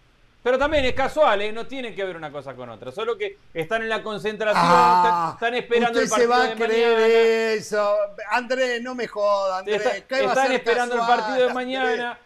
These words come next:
Speaker 1: están aburridos, agarran el teléfono y saber qué, qué foto puedo postear para ganar seguidores, dicen. Entonces,
Speaker 2: <laughs>
Speaker 1: salen a buscar, a ver, "¿cómo hago para ganar seguidores hoy?".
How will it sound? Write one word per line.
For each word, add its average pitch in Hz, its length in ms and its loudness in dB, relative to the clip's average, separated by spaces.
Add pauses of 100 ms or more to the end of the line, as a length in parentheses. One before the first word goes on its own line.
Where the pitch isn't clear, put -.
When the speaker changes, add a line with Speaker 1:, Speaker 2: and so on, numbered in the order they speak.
(140)
Speaker 1:
están 254 360 -4
aburridos, 240 800 -2 (120)
agarran 240 440 0
el 233 140 -4
teléfono 240 480 -2
y 214 40 -14
saber 254 200 -2
qué, 262 180 -12
qué 277 120 -8
foto 277 380 -4
puedo 233 260 0
postear 214 600 -2 (180)
para 190 180 0
ganar 202 300 -2
seguidores, 196 640 -4 (120)
dicen. 131 460 -14 (300)
Entonces, 202 680 2
Speaker 2:
<laughs> - 0 -
Speaker 1:
salen 226 460 2
a 233 60 -2
buscar, 214 280 -2
a 208 40 0
ver, 220 100 -6
"¿cómo 247 240 -2
hago 262 200 0
para 214 180 -2
ganar 220 280 -4
seguidores 240 540 -8
hoy?". 190 300 -2